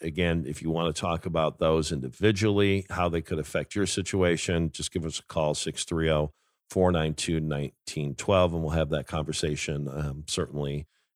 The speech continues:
uh, just dialed to you in, in, in your in-, immediate situation. So, you know, there is nothing wrong with dreaming big about retirement.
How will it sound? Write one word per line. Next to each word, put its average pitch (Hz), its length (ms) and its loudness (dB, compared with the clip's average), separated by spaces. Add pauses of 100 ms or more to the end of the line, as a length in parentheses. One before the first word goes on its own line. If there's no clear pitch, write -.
(100)
uh, 69 260 -4 (180)
just - 220 0 (260)
dialed 92 340 4
to 90 100 -4
you 85 360 4
in, 78 180 -2
in, 80 220 -4
in 80 100 -4
your 87 240 4
in-, 80 260 -2
immediate 85 440 0
situation. 71 640 -6
So, - 220 -6 (380)
you 120 80 4
know, 127 60 8
there 147 160 6
is 180 180 4
nothing 139 360 4
wrong 92 480 4
with 87 120 4
dreaming 90 380 0
big 87 260 0
about 85 220 2
retirement. 85 540 0